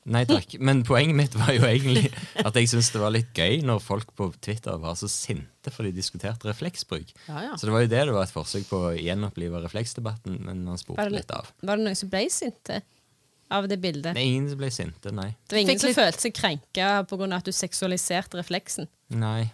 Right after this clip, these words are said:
Speaker 2: Nei.
Speaker 3: Det var synd.
Speaker 1: Det var ikke, nei, jeg, jeg tror ikke, jeg fikk ikke beskjed i alle fall fra noen om at det var et overtramp.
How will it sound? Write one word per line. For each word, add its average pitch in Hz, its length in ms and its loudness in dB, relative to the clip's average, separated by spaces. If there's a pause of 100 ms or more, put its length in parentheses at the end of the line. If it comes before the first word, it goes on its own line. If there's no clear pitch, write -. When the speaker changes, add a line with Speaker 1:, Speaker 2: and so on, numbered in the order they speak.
(160)
Speaker 2:
Nei. 185 140 -8 (140)
Speaker 3:
Det - 60 -8
var 202 80 -2
synd. - 240 -6 (320)
Speaker 1:
Det 110 80 -8
var 104 160 -4
ikke, - 300 -8
nei, 98 220 -4
jeg, 113 80 -4 (100)
jeg 113 100 -6
tror 113 240 -6
ikke, 127 320 -4
jeg 113 100 -2
fikk 117 200 -4
ikke 123 100 -6
beskjed 117 320 -2
i 120 80 -6
alle 90 80 -6
fall 92 180 -6
fra 90 120 -10
noen 82 260 -4
om 80 80 -4
at 85 80 -6
det 82 80 -10
var 78 80 -4
et 78 80 -8
overtramp. 95 420 -6